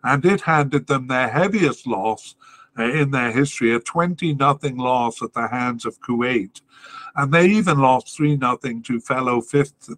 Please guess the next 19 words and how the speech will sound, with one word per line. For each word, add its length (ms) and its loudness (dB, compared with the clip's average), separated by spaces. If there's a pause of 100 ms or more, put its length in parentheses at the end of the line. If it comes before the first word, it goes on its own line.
tier 360 2
team, 500 2 (580)
uh, 200 -2
to 220 6
a 40 2
fellow 380 2
fifth 300 -4
tier 280 -2
team, 400 -8 (240)
and 160 -10
finished 380 0
with 140 -2
a 40 -2
goal 300 0
record 400 0
of 160 -8
two 380 4
and 260 -8
forty, 580 0